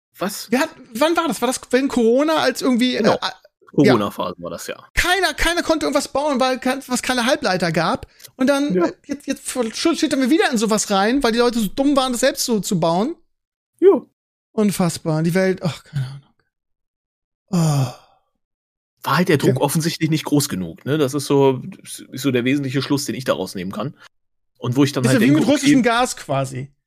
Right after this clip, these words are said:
Speaker 1: Genau,
Speaker 2: Wir,
Speaker 1: ja,
Speaker 2: wir,
Speaker 1: aber
Speaker 2: wir,
Speaker 1: da ist,
Speaker 2: wir
Speaker 1: da stand halt politischer Druck dahinter, weißt du? Und da stand sonst nur einfach gewinnmaximierende Interessen von irgendwelchen Scheißkonzernen.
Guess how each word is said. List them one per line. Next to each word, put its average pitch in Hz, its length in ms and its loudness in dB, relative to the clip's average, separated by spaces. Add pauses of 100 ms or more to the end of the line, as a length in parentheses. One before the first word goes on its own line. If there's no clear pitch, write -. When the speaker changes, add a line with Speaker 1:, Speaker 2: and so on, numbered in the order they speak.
(140)
Speaker 1:
Genau, 359 220 2
Speaker 2:
Wir, 233 260 4
Speaker 1:
ja, 392 180 4
Speaker 2:
wir, 240 140 2
Speaker 1:
aber 123 120 4
Speaker 2:
wir, - 20 -2
Speaker 1:
da 156 100 2
ist, 180 140 2
Speaker 2:
wir - 120 -6
Speaker 1:
da 156 100 2
stand 196 260 2
halt 202 160 4
politischer 214 420 4
Druck 233 240 0
dahinter, 104 400 0
weißt 110 220 2
du? 170 60 -2
Und 139 100 -2
da 175 180 2
stand 175 320 -2
sonst 175 260 0
nur 185 220 6
einfach 165 220 -2
gewinnmaximierende 151 720 0
Interessen 135 500 -2
von 160 140 -8
irgendwelchen 147 240 0
Scheißkonzernen. - 760 -2